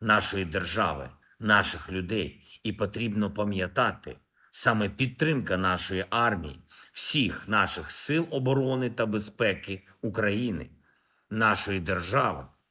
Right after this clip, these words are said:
така підтримка вирішує все. Я дякую кожному і кожній, хто не забуває, що оборона України, стійкість України —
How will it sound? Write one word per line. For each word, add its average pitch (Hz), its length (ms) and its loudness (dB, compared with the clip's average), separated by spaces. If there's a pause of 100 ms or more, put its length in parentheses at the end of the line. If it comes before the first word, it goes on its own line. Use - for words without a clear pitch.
така 110 440 4
підтримка 95 720 -2 (260)
вирішує 98 840 -2
все. - 400 -4 (1300)
Я 110 200 4
дякую 127 440 4
кожному 127 440 4
і 113 100 0
кожній, 113 640 -2 (160)
хто 117 520 0 (180)
не 151 280 8
забуває, 123 800 2 (300)
що 110 600 0 (240)
оборона 143 760 6
України, 113 760 -2 (600)
стійкість - 840 -2
України — 107 720 -2